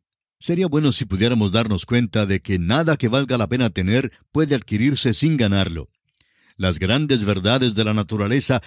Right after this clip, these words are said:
no se nos ofrecen en tal manera que sea fácil entenderlas. Los tesoros de la gracia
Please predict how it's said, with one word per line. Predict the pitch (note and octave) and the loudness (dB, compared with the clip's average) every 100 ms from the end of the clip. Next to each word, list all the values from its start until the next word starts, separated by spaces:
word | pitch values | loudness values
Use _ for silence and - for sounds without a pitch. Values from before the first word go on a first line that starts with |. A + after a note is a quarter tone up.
| - | -2
no | A3+ | 0
se | F#3+ D#3 | 2 0
nos | A#2 | 0
ofrecen | F#2+ A#2 C#3 - A#2 | -2 0 0 2 0
en | F2+ | 0
tal | C3+ B2+ | 0 0
manera | G2 B2+ C#3+ | 0 0 0
que | A2 G2 | -2 0
sea | A#2 G#2+ | 0 0
fácil | - A2+ A#2 | 0 0 0
entenderlas. | G#2+ G2 A#2 C3+ F3 F2 D2+ - _ _ | -2 0 -2 0 -2 -4 -10 -12 _ _
Los | C3 D3 - | 0 0 2
tesoros | C#3 - F#3 D#3 | -2 2 0 2
de | B2+ | 0
la | G2+ | 0
gracia | A#2+ C#3+ - A#2 A2+ | 0 -2 0 0 0